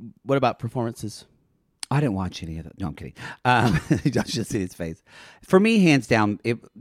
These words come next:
Speaker 2: seeing, uh, seeing, uh, Fast Car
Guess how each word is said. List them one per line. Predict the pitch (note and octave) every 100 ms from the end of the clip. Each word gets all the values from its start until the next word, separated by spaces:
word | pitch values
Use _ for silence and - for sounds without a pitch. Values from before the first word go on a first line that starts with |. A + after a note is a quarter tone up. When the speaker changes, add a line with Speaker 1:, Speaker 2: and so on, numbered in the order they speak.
| B2+
Speaker 2:
seeing, | - D3+ D3 B2 B2 -
uh, | A#2 G2+ F#2+ F2 D#2 C#2+ - _ _ _ -
seeing, | - D3 C#3+ B2 A2+ -
uh, | A2 G2+ F#2+ F2+ F2
Fast | - F#2 F2 -
Car | F#2 D#2+ E2+ G#2